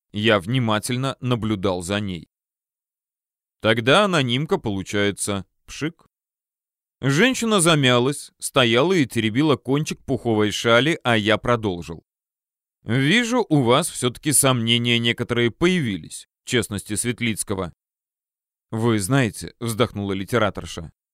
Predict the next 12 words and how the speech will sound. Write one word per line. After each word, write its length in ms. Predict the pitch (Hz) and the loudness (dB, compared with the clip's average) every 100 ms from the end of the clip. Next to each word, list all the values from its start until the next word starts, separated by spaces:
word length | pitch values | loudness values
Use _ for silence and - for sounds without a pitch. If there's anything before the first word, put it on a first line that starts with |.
| _ _ _ | _ _ _
"там 200 | 151 151 | 2 4
ведь 240 | 139 127 - | 0 -2 -8
действительно 680 | 131 135 127 147 151 123 | 0 0 2 -2 -2 0
есть 420 | 117 110 127 - - | 0 0 -2 -4 -12
сцены, 400 | - 151 139 110 | -2 0 0 0
которые 480 | 120 110 131 123 | 0 0 2 2
сильно 440 | 117 - 160 139 127 | 0 0 0 2 2
отличаются 760 | 120 117 101 147 131 - 127 | 2 -4 2 2 2 4 4
от 160 | 113 - | 4 0
общей 280 | 135 - 123 | -2 -2 0
канвы 420 | 127 120 107 131 | 0 0 0 0
повествования. 1000 | - 117 113 - 120 123 135 95 80 | 2 0 -2 -2 0 2 0 -2 -8